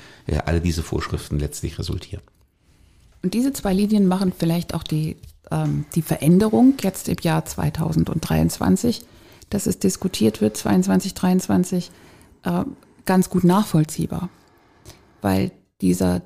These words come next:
Speaker 2: äh, zutiefst verbreitete christliche Glaube, mein Leben gehört nicht mir, mein Leben gehört Gott,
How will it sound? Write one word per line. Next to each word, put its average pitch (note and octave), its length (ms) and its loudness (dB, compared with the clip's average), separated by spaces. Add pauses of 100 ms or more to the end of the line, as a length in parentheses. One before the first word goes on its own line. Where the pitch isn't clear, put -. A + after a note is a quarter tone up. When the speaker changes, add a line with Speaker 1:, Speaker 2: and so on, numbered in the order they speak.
Speaker 2:
äh, - 160 -4
zutiefst - 840 0
verbreitete F#3 640 0
christliche F#3 520 2
Glaube, F3+ 600 2
mein D#3+ 220 4
Leben E3+ 280 4
gehört E3+ 260 4
nicht D#3+ 180 4
mir, F#3+ 360 6
mein E3+ 260 4
Leben E3 260 4
gehört E3 300 2
Gott, - 340 -2